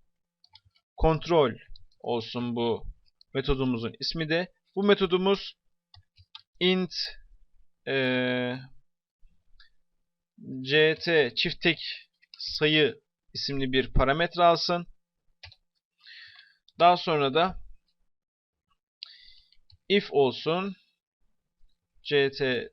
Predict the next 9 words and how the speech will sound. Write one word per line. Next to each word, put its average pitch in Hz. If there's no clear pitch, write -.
sayı, 156
e, 139
mod 147
iki -
eşit 143
sıfırsa 185
yani 120
sayımız 113
çiftse 185